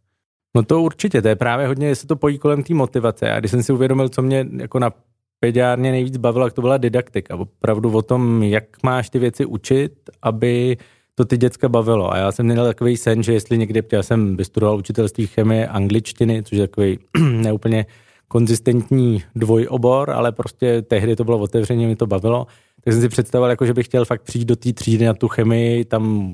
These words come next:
udělat nějaký výbuch, ty děcka už, aby jako koukali a slintali, že chtějí taky něco vyrobit, co vybouchalo. Takže ta didaktika je o tom, jak ty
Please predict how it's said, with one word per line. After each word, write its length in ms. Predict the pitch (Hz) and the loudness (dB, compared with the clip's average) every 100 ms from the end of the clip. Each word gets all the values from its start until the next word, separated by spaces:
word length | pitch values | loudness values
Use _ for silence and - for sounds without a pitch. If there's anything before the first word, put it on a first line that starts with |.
| 95 | -10
udělat 320 | 110 104 107 | -4 0 0
nějaký 360 | 113 107 107 110 | 0 -2 0 0
výbuch, 720 | 104 113 120 120 113 - - - | 0 0 2 2 0 -8 -10 -4
ty 100 | 104 | 0
děcka 400 | 107 - - 107 | 0 -2 -2 -2
už, 220 | 98 113 | -2 -2
aby 260 | 101 101 | 0 0
jako 200 | 92 - | -2 -4
koukali 460 | 107 113 98 117 110 | 0 0 0 0 0
a 60 | 104 | 0
slintali, 480 | 110 107 110 107 | -2 -2 0 0
že 100 | 95 | -2
chtějí 240 | 101 - 107 | -4 -2 -2
taky 420 | 101 - 117 92 - | -2 -2 -2 -2 -2
něco 300 | 113 - 113 | -2 0 2
vyrobit, 360 | 113 110 113 | 2 0 -2
co 80 | - | 0
vybouchalo. 640 | 113 113 117 - 120 120 - _ _ _ _ _ _ | 0 0 -2 0 -2 -2 -6 _ _ _ _ _ _
Takže 200 | 113 120 | 0 2
ta 120 | 135 | 2
didaktika 480 | 127 127 120 127 135 | 2 0 -2 0 0
je 80 | 135 | 0
o 80 | 127 | 0
tom, 180 | 131 | 0
jak 160 | 127 - | -2 -2
ty 180 | 135 | -6